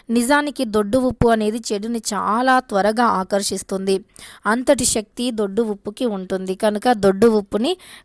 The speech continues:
ఖచ్చితంగా ఈ పరిహారానికి ఉపయోగించండి.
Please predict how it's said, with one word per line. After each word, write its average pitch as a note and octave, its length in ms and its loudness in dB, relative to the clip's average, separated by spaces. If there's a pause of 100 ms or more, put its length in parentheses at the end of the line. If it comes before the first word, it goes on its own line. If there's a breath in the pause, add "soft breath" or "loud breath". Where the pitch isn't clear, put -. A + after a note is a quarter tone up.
(100)
ఖచ్చితంగా A#3+ 580 -2
ఈ A3 120 -2
పరిహారానికి G3+ 760 -4
ఉపయోగించండి. F#3 880 -6